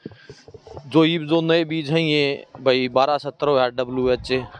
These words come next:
और डीबीडब्ल्यू तीन सौ तीन होया, ये डीबीडब्ल्यू दो सौ बाईस होया और डीबीडब्ल्यू तीन सौ सत्ताईस होया। और भाई इनमें नु है रोग बहुत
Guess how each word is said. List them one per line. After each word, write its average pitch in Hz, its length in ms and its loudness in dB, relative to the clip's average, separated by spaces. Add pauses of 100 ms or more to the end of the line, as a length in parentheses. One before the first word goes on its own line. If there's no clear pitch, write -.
और 120 320 2
डीबीडब्ल्यू 127 560 0
तीन 123 220 -6
सौ 127 180 -8
तीन 143 280 -2
होया, 120 400 2 (580)
ये 123 300 4
डीबीडब्ल्यू 131 560 -2
दो 123 140 0
सौ 127 180 0
बाईस 135 360 2
होया 123 220 2 (880)
और 131 220 2 (160)
डीबीडब्ल्यू 135 560 0
तीन 135 220 -4
सौ 139 160 2
सत्ताईस 151 480 0
होया। 123 260 2 (1200)
और 143 240 4
भाई 131 500 0 (220)
इनमें 160 500 2 (680)
नु 147 200 2
है 139 300 2
रोग 160 360 0 (540)
बहुत 131 300 0